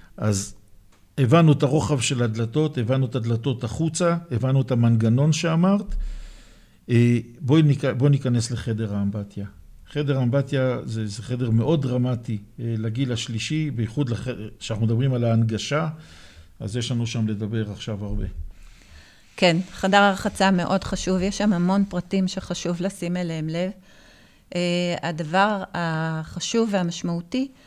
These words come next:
Speaker 2: זה שגובה המקלחון יהיה בגובה הריצוף. כדי
Speaker 1: קודם כל
Speaker 2: ש-
Speaker 1: צריך מקלחון ולא אמבטיה.
Speaker 2: קודם כל צריך מקלחון ולא אמבטיה.
Speaker 1: עכשיו, גם במקלחון, את יודעת, היום יש מקלחונים גם שבעים ושמונים. זה לא טוב.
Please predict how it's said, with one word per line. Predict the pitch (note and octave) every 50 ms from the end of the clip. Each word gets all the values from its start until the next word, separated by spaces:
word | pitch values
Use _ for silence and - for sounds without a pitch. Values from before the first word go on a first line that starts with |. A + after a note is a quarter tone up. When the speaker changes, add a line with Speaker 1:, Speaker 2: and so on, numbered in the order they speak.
| - - - - - - -
Speaker 2:
זה | F3 D#3+ F3 F#3
שגובה | F3+ - - F3+ E3+ D#3+ G3 G#3+ G#3+ G3+ A3+ B3 A#3+ G#3+ - -
המקלחון | - F3+ F3 E3 E3 E3+ E3+ E3+ E3+ - - - E3 - - - A#3+ D4 E4 D4+ - - - - - - - - - -
יהיה | - F#3+ F#3+ F#3+
בגובה | F#3 F#3 F3+ F#3+ F#3 F#3 F#3+
הריצוף. | E3+ D#3 E3 E3+ - - F3+ E3+ - - - - - - - - - - - - -
כדי | - F#3
Speaker 1:
קודם | E3 F3+ G3+ F#3
כל | F#3+ F3+
Speaker 2:
ש- | F3
Speaker 1:
צריך | F3 E3+
מקלחון | D3 C#3+ C#3 - A#2 A2 - - A#2+ A2+ G#2
ולא | G#2 G2+ G#2 G#2
אמבטיה. | G2 G2 F#2+ G2 G2 - - G2+
Speaker 2:
קודם | - - A3 F#3+ G3+ G#3+
כל | - F#3
צריך | F3+ - G3 D#3 -
מקלחון | G3+ F#3+ - F#3 F3+ - - F#3+ F#3+ F3+
ולא | F3+ E3+ E3+ E3
אמבטיה. | D#3 D#3 D3+ D3+ - - - - - - - - -
Speaker 1:
עכשיו, | - - B2+ A2 - - F3+ D3+
גם | A2+ C#3 F3 G3+
במקלחון, | B3+ B3 G#3+ E3 - - B2 A2 G#2+ - C#3 B2+ G#2
את | G2 F#2 -
יודעת, | G2 C3+ C#3+ D3 C#3
היום | C3 C#3+ D3
יש | D#3 - -
מקלחונים | C#3 - C3+ - - B2+ A#2 A#2+ B2
גם | A#2 A#2 A2
שבעים | G#2+ - - A2 G2+ A#2 A2+ G#2
ושמונים. | G#2+ - - A2 G#2+ G#2+ G#2+ G#2+ G#2 G2+ - - _ _ _ _ _ _ _ _
זה | - G#2+
לא | C3 G3 G3+ G3+
טוב. | - G#2 F2+ -